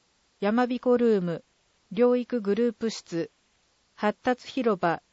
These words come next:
兼療育グループ室。三階、研修室兼会議室、多目的室。施設情報。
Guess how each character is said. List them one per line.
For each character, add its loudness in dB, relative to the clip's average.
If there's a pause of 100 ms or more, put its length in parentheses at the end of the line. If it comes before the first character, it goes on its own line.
(120)
兼 0 (100)
療 4
育 -2
グ -2
ル 2
ー -18
プ -6
室。 -6 (1080)
三 0
階、 -2 (760)
研 2
修 -2
室 -6 (120)
兼 0
会 0
議 0
室、 -6 (640)
多 -2
目 -2
的 -2
室。 -6 (1500)
施 -8
設 -4
情 2
報。 -2